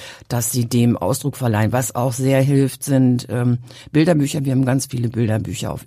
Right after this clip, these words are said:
Ukrainisch und das hatte ich auch früher, ähm, habe ich viel mit dem Buch von Kirsten Boje gearbeitet,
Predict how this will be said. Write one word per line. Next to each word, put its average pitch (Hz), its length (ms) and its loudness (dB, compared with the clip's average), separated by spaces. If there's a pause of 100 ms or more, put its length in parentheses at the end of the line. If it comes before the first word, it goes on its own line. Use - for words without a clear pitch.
(120)
Ukrainisch 131 560 0
und 120 80 -4
das 120 160 -4
hatte 123 160 -6
ich 101 80 -6
auch 104 60 -6
früher, 113 300 0 (600)
ähm, 120 480 2
habe 117 160 -2
ich 110 100 -4
viel 143 140 0
mit 131 160 2
dem 120 160 2
Buch 117 120 -4
von 127 160 -2
Kirsten 123 340 -4
Boje 151 340 0
gearbeitet, 143 800 -2